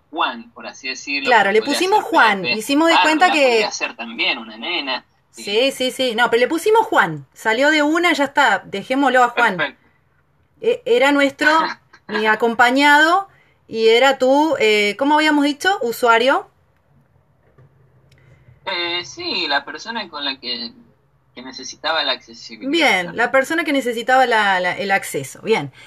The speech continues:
Speaker 2: Y entonces dijimos que Juan, eh, no podía mover, eh, ¿qué no puede mover, eh, Fran? ¿Sus dos manos, una sola mano, un brazo?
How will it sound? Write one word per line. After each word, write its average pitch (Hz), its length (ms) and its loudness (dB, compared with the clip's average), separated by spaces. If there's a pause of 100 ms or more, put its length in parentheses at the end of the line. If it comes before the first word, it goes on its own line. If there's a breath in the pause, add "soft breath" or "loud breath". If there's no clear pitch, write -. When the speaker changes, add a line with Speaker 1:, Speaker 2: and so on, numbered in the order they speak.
(420 loud breath)
Speaker 2:
Y 254 100 0
entonces 370 760 0 (760)
dijimos 320 500 0
que 359 360 0
Juan, 349 360 2 (140)
eh, 240 580 4
no 277 140 -2
podía 330 280 0
mover, 294 520 2
eh, - 240 -8
¿qué 330 160 -2
no 381 140 0
puede 339 160 2
mover, 247 420 4
eh, 185 560 0
Fran? 214 440 0
¿Sus 208 280 -2
dos 277 160 4
manos, 320 600 2
una 269 260 0
sola 247 220 0
mano, 294 520 2
un 240 160 -2
brazo? 285 580 0